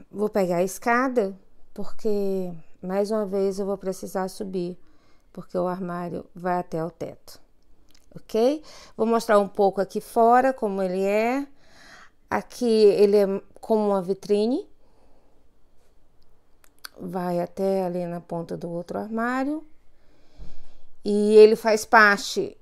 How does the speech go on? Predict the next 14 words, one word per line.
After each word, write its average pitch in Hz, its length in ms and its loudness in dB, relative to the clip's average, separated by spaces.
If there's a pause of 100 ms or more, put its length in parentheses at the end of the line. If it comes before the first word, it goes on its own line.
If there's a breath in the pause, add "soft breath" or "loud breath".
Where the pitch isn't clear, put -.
da 190 200 2
minha 190 200 0
cozinha. 233 680 0 (3750 soft breath)
Aqui 220 340 -2
embaixo, 185 960 0 (1160 soft breath)
deixa - 160 -4
eu 190 40 0
explicar 190 520 -2
logo 175 320 0
direitinho 170 680 -4
o 160 40 -10
que 170 140 -10
que - 200 -8
é. 254 300 0